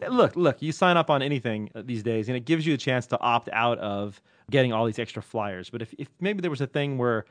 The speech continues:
you could only get an informational schedule-related email from A B C or N B C or C B S, I would do it. Absolutely. I mean, that's, you know, you could get, if, uh, they give me junk all the time. I don't want half the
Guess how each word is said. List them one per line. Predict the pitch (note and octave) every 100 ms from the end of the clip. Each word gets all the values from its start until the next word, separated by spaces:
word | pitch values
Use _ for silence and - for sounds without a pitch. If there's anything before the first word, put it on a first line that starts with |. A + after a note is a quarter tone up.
| _
you | - B2+
could | -
only | D#3+ G3+ G#3+
get | D3+ D3 C#3 B2+
an | B2 -
informational | D3+ D3 C#3 C3 A#2+ B2+ B2 A#2 A2 _ _ _
schedule-related | - - - G#3 D#3+ E3+ D#3+ D3+ B2+ A#2+ A#2+ A#2+ A#2 G#2
email | B2 A#2+ G#2 F#2+
from | F2 _ G#2+ G2+ G2
A | G#2
B | G#2 G2
C | - G2+ G2
or | F2 -
N | G2+
B | G2
C | -
or | F#2
C | G#2+
B | G2
S, | F#2+ - _ _ _
I | G#2+ C4+
would | A3+
do | G#2+ F#2+
it. | C3+ - _ _ -
Absolutely. | D3+ - G3 B3 F2
I | F#2
mean, | A2+
that's, | B2 B2+ -
you | D#3
know, | C#3
you | C#3
could | C#3
get, | C3 D3+ C#3+ B2+
if, | - _ B2
uh, | A#2
they | A#2+ F3
give | D#3+ C#3
me | D#3 D3+
junk | A#2+ B2+ A#2+
all | C3+ B2+
the |
time. | D3 A#2
I | B2
don't | A#2+
want | A2 G#2+
half | B2+ -
the | G#2+